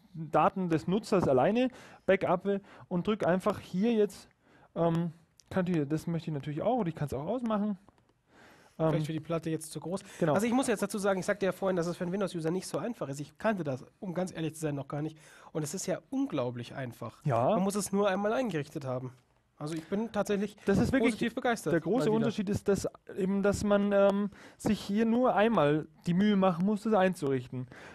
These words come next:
Speaker 1: Ähm, es gibt jetzt hier die Möglichkeit, auch noch den Zeitplan einzustellen. Also man kann sagen, immer Sonntag neunzehn Uhr oder man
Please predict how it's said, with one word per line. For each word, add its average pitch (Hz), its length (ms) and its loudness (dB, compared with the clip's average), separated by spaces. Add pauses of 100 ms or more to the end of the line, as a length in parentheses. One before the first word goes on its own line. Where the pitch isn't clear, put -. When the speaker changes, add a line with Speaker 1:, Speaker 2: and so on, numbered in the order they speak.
(120)
Speaker 1:
Ähm, 180 280 2
es 190 140 -2
gibt 269 160 0
jetzt 247 160 -2
hier 269 100 2
die 254 80 0
Möglichkeit, 220 540 2
auch 202 80 4
noch 214 140 0
den 175 180 -6
Zeitplan 185 540 2
einzustellen. 170 540 -2
Also 185 180 0
man 175 80 -2
kann 180 160 2
sagen, 165 180 2
immer 190 180 0
Sonntag 151 320 0
neunzehn 196 440 -2
Uhr 196 160 2
oder 233 200 2
man 185 280 -2